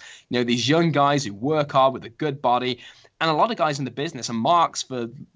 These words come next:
real athletes, or at least were back then. Um, you know, someone who actually done something in the real world is kind of, you know, kind of stands out to these guys who, you know, in many respects haven't. Um,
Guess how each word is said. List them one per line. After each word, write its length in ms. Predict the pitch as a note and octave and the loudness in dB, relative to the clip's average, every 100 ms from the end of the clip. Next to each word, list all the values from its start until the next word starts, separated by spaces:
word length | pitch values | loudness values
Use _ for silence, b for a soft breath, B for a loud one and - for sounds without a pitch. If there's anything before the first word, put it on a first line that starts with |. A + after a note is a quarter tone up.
| C3+ | -4
real 240 | C#3+ C#3+ | 0 2
athletes, 480 | C#3 - - F#2+ C3+ | 0 -2 -8 -8 -4
or 40 | |
at 40 | C3+ | 0
least 160 | D3 | 0
were 180 | C3 D3 | 2 2
back 220 | B2 G2 | 2 -2
then. 320 | - E3 A2 - b b b b | -2 -4 -4 -8 b b b b
Um, 500 | - B2+ B2+ A#2+ A2+ - | 0 2 2 0 -4 -8
you 100 | A2 | -6
know, 60 | |
someone 240 | G#2 D#3+ D#3 | -4 -2 0
who 120 | D#3 | 0
actually 240 | - - | -2 -6
done 220 | B2+ B2+ C#3 | -2 0 0
something 300 | D#3 C#3+ C#3+ | 0 -2 -2
in 100 | A#2+ | -2
the 60 | |
real 280 | G#2 C#3+ C3 | 0 0 2
world 340 | A2+ B2 D3+ | 2 2 2
is 80 | C3 | -2
kind 200 | - E3 | -2 0
of, 160 | C3+ A#2+ | 0 -2
you 60 | |
know, 220 | G#2 A#2 C3+ _ | -4 -6 -6 _
kind 140 | - C#3 | -8 -4
of 80 | B2+ | -2
stands 320 | D#3 D3 C#3 | -2 0 0
out 140 | E3+ | -2
to 60 | C3 | -2
these 180 | A2+ A2 | -6 -2
guys 260 | A#2 A2 | -4 -4
who, 180 | A2+ G#2 - _ | -6 -8 -12 _
you 80 | A2+ | -10
know, 220 | F2+ G#2 A2 - - | -8 -10 -10 -18 -6
in 140 | A2 | -4
many 160 | A2 A2 | -2 -2
respects 320 | G#2 - - | -4 -4 -4
haven't. 360 | A#2 A2 E2 - B B B - | -2 -2 -4 -12 B B B 0
Um, 440 | A2+ A2+ A2 A2+ | 2 4 2 -2